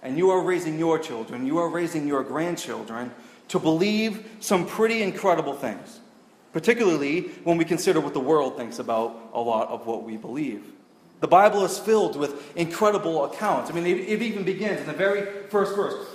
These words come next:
"In the beginning, God created the heavens and the earth." Well, that goes completely against so much of what we have been taught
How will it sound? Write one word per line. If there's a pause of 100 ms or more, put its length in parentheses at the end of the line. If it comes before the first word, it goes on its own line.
(260)
"In
the
beginning,
God
created
the
heavens
and
the
earth."
Well,
that
goes (200)
completely
against
so
much
of
what
we
have
been
taught